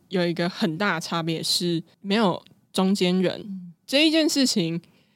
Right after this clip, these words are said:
Speaker 1: 对我而言，我觉得算是一个蛮好的事，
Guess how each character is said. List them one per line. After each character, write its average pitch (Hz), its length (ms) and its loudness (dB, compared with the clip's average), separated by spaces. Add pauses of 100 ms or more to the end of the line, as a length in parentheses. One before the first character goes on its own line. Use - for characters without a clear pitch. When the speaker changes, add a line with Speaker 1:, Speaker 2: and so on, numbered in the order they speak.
(260)
Speaker 1:
对 294 100 2
我 175 160 6
而 165 180 0
言， 165 240 0
我 160 140 -2
觉 156 180 -4
得 156 460 -4
算 240 200 -4
是 240 140 0
一 190 80 4
个 160 400 -4
蛮 156 220 -6
好 151 260 -4
的 110 100 -6
事， - 300 -2